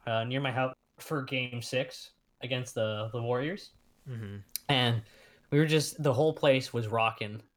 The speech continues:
Speaker 1: when, uh, the Raptors, like, when we knew that the Raptors were about to win the championship. I, obviously not to the extent that, uh, it was downtown, but I can tell you right now, everywhere in Canada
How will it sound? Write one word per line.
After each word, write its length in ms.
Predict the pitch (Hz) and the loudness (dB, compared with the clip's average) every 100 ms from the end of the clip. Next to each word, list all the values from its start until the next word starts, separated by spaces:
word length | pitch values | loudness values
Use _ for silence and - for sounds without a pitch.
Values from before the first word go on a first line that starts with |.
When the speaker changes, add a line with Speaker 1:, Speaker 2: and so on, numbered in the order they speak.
| _ _ | _ _
Speaker 1:
when, 380 | - 123 117 107 | -6 -2 -2 -4
uh, 300 | 110 104 104 - _ _ _ _ _ - 135 | -4 -2 -4 -10 _ _ _ _ _ -4 2
the 60 | |
Raptors, 580 | 123 127 123 - 127 117 | 4 4 2 0 -2 -2
like, 180 | 113 110 | -4 -4
when 260 | 131 127 127 | -6 -6 -4
we 200 | 135 131 | -2 0
knew 160 | 131 127 | 2 2
that 100 | 120 | 2
the 60 | |
Raptors 340 | 123 117 117 110 | 0 0 -2 -4
were 140 | 123 | -2
about 240 | 117 113 | 0 0
to 80 | 113 | 0
win 120 | 117 | -4
the 80 | 113 | -4
championship. 760 | 110 117 110 110 104 104 101 - _ _ _ | -4 -4 -4 -6 -8 -6 -8 -10 _ _ _
I, 120 | 165 175 | 2 4
obviously 400 | 190 190 202 175 | 4 2 0 0
not 260 | 170 170 | 2 2
to 80 | - | 0
the 120 | 151 | -4
extent 560 | 139 - 156 143 139 131 - | -4 -2 0 0 -2 -4 -2
that, 300 | 123 120 - | 0 0 0
uh, 240 | 120 113 117 | 0 0 -2
it 60 | |
was 120 | 123 117 | -4 -2
downtown, 520 | 127 120 123 123 107 - _ - | -2 -2 -2 -2 -4 -10 _ 0
but 260 | 123 110 _ _ - | 0 0 _ _ -4
I 80 | |
can 160 | 135 139 | -4 -2
tell 200 | 165 160 | 2 4
you 80 | 156 | 4
right 140 | 143 | 2
now, 120 | 135 117 | 0 0
everywhere 340 | 143 160 147 | 0 0 0
in 60 | 139 | 0
Canada 540 | 143 135 127 127 123 | 0 0 0 0 0